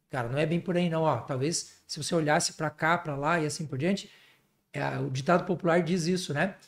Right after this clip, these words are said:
Que se você reconhece que o outro é melhor do que você, seria tolice não ouvir o conselho dele, porque você perdeu uma oportunidade de se tornar uma pessoa melhor. Agora, a gente que tá na internet, a gente que tá aí no meio o tempo todo,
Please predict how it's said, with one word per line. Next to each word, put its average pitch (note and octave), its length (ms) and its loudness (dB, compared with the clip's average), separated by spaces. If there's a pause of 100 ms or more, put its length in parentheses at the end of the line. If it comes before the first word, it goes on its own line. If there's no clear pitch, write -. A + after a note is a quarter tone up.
(180)
Que F#3+ 380 2
se - 340 0
você F#3 800 2 (520)
reconhece F#3 760 4
que - 180 -4
o F#3 60 4
outro F3 380 4
é D#3 40 4
melhor D#3 360 4
do D#3 100 -2
que - 120 -8
você, D#3+ 520 2 (380)
seria F3+ 340 4
tolice G3 440 2
não F#3 200 4
ouvir F3 340 4
o F3+ 60 6
conselho C#3 460 -6
dele, B2 300 -2 (160)
porque F#3 160 -4
você G3 100 -2
perdeu F3+ 320 4
uma A3 100 0
oportunidade G3+ 640 0
de F3 60 -8
se A#3 100 -6
tornar G#3 240 -2
uma A3 80 -4
pessoa A3+ 360 -4
melhor. B3+ 360 0 (520)
Agora, F#3+ 580 8
a F3+ 80 2
gente A#3 240 2
que C4 100 0
tá A3 160 2
na G#3+ 80 2
internet, F3+ 640 2
a D#3 60 -2
gente D#3+ 200 -2
que A3+ 100 -2
tá G3+ 140 4
aí G3 120 8
no G#3 120 4
meio G3 280 8
o F3 40 2
tempo F#3 320 0
todo, E3 440 2